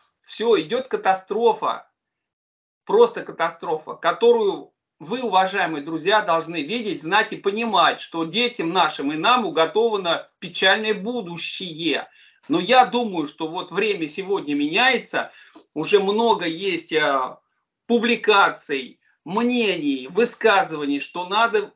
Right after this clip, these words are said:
переходить хотя бы к той форме и образования, и контроля, а, за здоровьем, контроля за природой, за экологией, к советским нормативам.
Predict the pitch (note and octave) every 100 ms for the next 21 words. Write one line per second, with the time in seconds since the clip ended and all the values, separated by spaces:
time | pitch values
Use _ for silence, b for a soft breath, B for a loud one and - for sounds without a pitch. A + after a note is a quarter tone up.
0 | _ G#3 G3+ G3+ F3 G#3+ A3+ E3+ E3 F#3
1 | G3 F#3 - - G#3+ G3+ - G#3 G#3+ F#3
2 | D3+ - _ _ G#3 G3+ F#3+ F#3 F3 D#3+
3 | D#3+ G#3+ A#3+ D#3+ A2 - b b _ _
4 | F#3+ A3 F3+ - _ G3 G3 F#3 G3+ G#3
5 | A#3 G3 C3+ - - _ _ D3+ D#3 C#3
6 | C#3 F#3 F#3 C3+ B2+ - _ _ _ -
7 | C#3+ D3 G3 F#3 A3 G3 E3 B2+ A#2 _
8 | - F3+ F3 G#3+ G#3 F#3 F#3+ F#3+ F3+ E3
9 | G#3+ G3 D#3+ A#2+ b b b C#3+ G#3 -
10 | F3 E3 G#3 F#3 D#3 - - F#3+ G3+ A3
11 | G#3+ - F3+ F3 F3 F#3 - F3+ C#3 B2
12 | F#2+